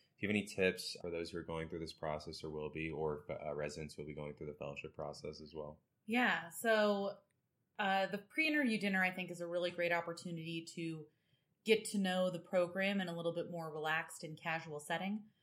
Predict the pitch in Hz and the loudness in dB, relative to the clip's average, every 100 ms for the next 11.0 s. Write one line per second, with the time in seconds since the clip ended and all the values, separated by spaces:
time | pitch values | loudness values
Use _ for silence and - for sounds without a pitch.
0 | _ _ - 185 175 170 175 180 190 196 | _ _ 0 2 2 0 0 2 2 0
1 | - - _ _ _ 185 190 196 208 220 | -6 -18 _ _ _ -4 2 4 4 0
2 | 220 240 240 247 233 185 170 160 156 - | -2 -2 0 -2 -4 -4 -4 -4 -6 -12
3 | _ 220 233 254 285 302 - 190 185 190 | _ 2 4 6 4 2 -4 -6 0 2
4 | 175 170 170 - _ _ _ _ - 175 | 4 2 0 -10 _ _ _ _ -2 2
5 | 180 185 208 208 208 208 208 202 208 208 | 4 4 4 4 4 4 4 2 2 0
6 | 214 202 202 208 202 208 214 - 170 165 | 0 0 0 -2 0 0 -2 -8 -6 -2
7 | 165 165 _ _ - - 202 208 214 208 | -2 -4 _ _ -6 4 6 8 6 4
8 | 208 - 220 208 214 208 - 175 170 - | -2 0 4 4 4 0 -4 -4 -4 -4
9 | 185 196 196 196 196 202 208 196 185 196 | 0 2 2 0 0 0 0 0 0 -2
10 | 185 208 190 185 185 190 - 156 151 | -4 -2 -2 -2 -4 -8 -8 -8 -10